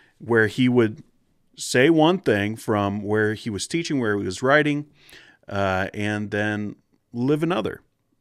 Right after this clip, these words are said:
Uh, and I thought I saw something. Yeah, Shanna Lee brings up an interesting point. Uh,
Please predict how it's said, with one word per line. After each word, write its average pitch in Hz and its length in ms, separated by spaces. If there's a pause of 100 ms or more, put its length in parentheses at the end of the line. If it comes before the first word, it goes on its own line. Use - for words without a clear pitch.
(220)
Uh, 101 480
and 104 460
I 107 220
thought 147 640
I 110 140
saw 107 340
something. 104 680 (420)
Yeah, 95 320
Shanna 135 380
Lee 131 220
brings 123 340
up 113 200
an 110 100
interesting 107 560
point. 98 460 (880)
Uh, 98 500